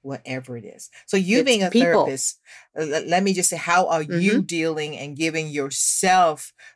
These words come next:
Speaker 1: the tools of healing, separate and aside from educational? Because see, this is your heart.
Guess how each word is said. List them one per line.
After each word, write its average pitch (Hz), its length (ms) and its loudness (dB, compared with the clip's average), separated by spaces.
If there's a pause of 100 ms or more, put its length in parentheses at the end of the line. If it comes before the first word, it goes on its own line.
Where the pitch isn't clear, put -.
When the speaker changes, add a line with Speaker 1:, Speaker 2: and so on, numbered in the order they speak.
Speaker 1:
the 147 80 -6
tools 170 640 -2
of 156 100 -6
healing, 151 680 -4 (300)
separate 208 340 2
and 240 60 2
aside 202 340 2
from 170 100 -12
educational? 175 640 -2
Because 139 260 -4
see, 160 100 -2
this 214 200 2
is 151 80 -2
your 139 100 -4
heart. - 400 -2